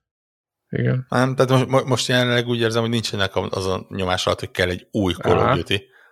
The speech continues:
Speaker 2: Az van, hogy
Speaker 1: Hát, so-, de érted, de hogyha így nézzük, sose voltak, mert mindig, mindig
Speaker 2: Hát ne-, hát
Speaker 1: hatalmas
Speaker 2: nem,
Speaker 1: volt a játékos
Speaker 2: ne-, nem
Speaker 1: szám.
Speaker 2: úgy, hanem azért mo-, most van egy olyan Call of Duty, ami, ami akkor is üzemel, ha éppen nincs
Speaker 1: Ha éppen nem,
Speaker 2: új
Speaker 1: igen.
Speaker 2: játék,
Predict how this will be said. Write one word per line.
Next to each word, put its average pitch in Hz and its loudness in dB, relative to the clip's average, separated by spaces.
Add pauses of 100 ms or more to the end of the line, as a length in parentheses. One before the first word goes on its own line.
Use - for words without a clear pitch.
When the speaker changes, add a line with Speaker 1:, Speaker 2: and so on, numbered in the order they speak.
(120)
Speaker 2:
Az 95 2
van, 95 0
hogy 90 -2 (160)
Speaker 1:
Hát, - -2
so-, 175 0
de 160 4 (100)
érted, 165 2
de 131 0
hogyha 143 2
így 143 0
nézzük, 143 -4
sose 131 -2
voltak, 117 0
mert - -12
mindig, 135 -2 (680)
mindig 151 4
Speaker 2:
Hát 302 0
ne-, 139 0
hát 131 -4
Speaker 1:
hatalmas 143 4
Speaker 2:
nem, 143 4
Speaker 1:
volt 135 2
a 131 4
játékos 127 0
Speaker 2:
ne-, 208 2
nem 175 4
Speaker 1:
szám. 156 0
Speaker 2:
úgy, 156 0
hanem 147 0
azért 139 -2
mo-, - -12
most 131 0
van 139 2
egy 113 0
olyan 104 0
Call 110 4
of 110 6
Duty, 110 -2
ami, 104 0
ami 101 -2 (220)
akkor - -2
is 95 -2
üzemel, 98 2
ha 95 0
éppen 92 -4 (340)
nincs 95 -4
Speaker 1:
Ha 143 6
éppen 135 4
nem, 127 2
Speaker 2:
új 104 0
Speaker 1:
igen. 87 2
Speaker 2:
játék, 87 -2